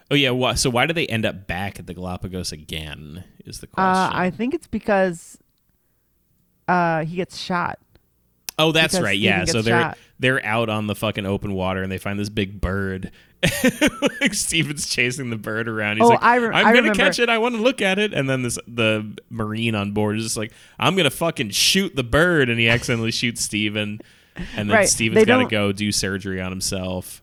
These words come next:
Speaker 2: They're trying to chase the Acheron, but the wind just stops. And so they're, like, stranded on open ocean for, like, several
Speaker 1: Oh,
Speaker 2: days.
Speaker 1: yeah, and everybody starts going insane. <laughs>
Speaker 2: Right.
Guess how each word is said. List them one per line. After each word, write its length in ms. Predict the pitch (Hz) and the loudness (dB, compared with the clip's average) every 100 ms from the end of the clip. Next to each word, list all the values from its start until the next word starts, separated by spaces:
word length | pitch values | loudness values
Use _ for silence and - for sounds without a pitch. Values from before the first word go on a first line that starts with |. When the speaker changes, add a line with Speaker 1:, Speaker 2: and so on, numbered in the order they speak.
| _ 175 | _ 0
Speaker 2:
They're 180 | 190 | 0
trying 320 | 180 233 240 220 | 2 0 0 -2
to 80 | |
chase 480 | - - 202 196 - | -2 -2 0 0 -2
the 140 | - 160 | -4 -4
Acheron, 500 | 151 175 190 175 170 | -4 -4 -4 -2 -4
but 200 | 170 - | -6 -6
the 80 | 156 | -10
wind 420 | 156 185 185 170 | -6 -6 -6 -8
just 300 | 165 - - | -12 -14 -16
stops. 500 | - 170 143 - - | -6 -4 -4 -6 -8
And 100 | 175 | -4
so 120 | 185 | -2
they're, 180 | 165 160 | -2 -2
like, 180 | 156 - | -6 -8
stranded 540 | - 185 175 185 185 | -6 -2 0 0 0
on 160 | 175 160 | -2 -2
open 300 | 160 175 147 | -4 -4 -4
ocean 400 | 160 - 175 170 | -6 -6 -10 -8
for, 140 | 185 | -6
like, 180 | 165 156 | -6 -8
several 400 | - 170 165 165 | -2 -2 0 0
Speaker 1:
Oh, 140 | 117 113 | 2 4
Speaker 2:
days. 100 | 110 | 4
Speaker 1:
yeah, 80 | 110 | 4
and 100 | 104 | 2
everybody 380 | 107 120 113 110 | 0 0 0 0
starts 200 | 120 - | -2 -2
going 280 | 110 107 | -2 -2
insane. 880 | 98 90 - - 98 98 101 113 127 | -2 0 2 2 0 -4 -6 -4 -4
<laughs> 20 | |
Speaker 2:
Right. 360 | 160 170 151 | 0 0 0